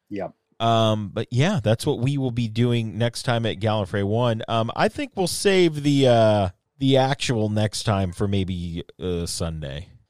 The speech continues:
Speaker 1: Yeah.
Speaker 2: We're, y-, obviously, we're gonna be reviewing the next Doctor Who episode. Um, but you should listen to all of our Gallifrey One episodes.
Speaker 1: Yeah,
Speaker 2: For
Speaker 1: that's right.
Speaker 2: sure.
Speaker 1: We'll have, like, Friday morning, Saturday morning, Sunday morning.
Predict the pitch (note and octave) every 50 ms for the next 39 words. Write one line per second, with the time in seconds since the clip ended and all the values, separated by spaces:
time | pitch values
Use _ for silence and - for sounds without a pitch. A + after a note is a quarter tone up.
0 | _ - - B2 D#3+ F3 D#3 - - _ _ _ _ _ _ - G2+ G#2+ G#2 -
1 | A#2 A2+ A#2 - G#2+ A#2 A2+ G#2+ A2 G#2 - - G#2 G2+ F#2 F#2 F2+ F#2+ F2+ F2+
2 | F2+ F2 E2 E2 E2 E2 F2 E2+ E2+ E2 D#2+ D#2 D#2+ D#2+ D#2+ E2 - - - -
3 | D#2 - - - F2+ G#2+ F2+ E2 D#2 D#2 - - - - D#2+ D2 D2 D2 - -
4 | F2 E2 D#2+ D#2 D#2 D2+ D2 C#2+ D2+ F#2+ - - _ _ _ _ _ - - -
5 | - - - - - - _ - G#2+ G#2 C3+ D3 - - E3 D#3+ F3+ F3 - F#3
6 | F3+ E3+ E3+ E3+ E3 E3+ D#3+ D3 D3 D#3 E3+ D#3 - F3 E3 C#3+ C3+ D3 F3 F#3+
7 | C#3+ F2+ - _ - G2 F#2+ - E2+ - - E2+ C#2 C2+ - - - _ _ _
8 | _ - - G2+ G#2+ D3 E3+ D3 G2+ G2+ A2+ B2 A#2+ - A2 A#2+ A#2 A#2+ G2+ G2+
9 | G2+ G2+ G2 G2+ G2+ F#2+ - _ - - _ _ - - - - - G#2 G2+ G#2
10 | A2 A2+ A2+ A#2 A#2 A2+ A2+ A#2 A2+ A2 - - A2 A2 A2 A2 A2 A2 A2+ A2+
11 | A2+ A2 A2+ A2+ - - - A#2 A2 A#2 A#2+ A#2+ B2+ B2+ C3 C3+ C#3+ D3+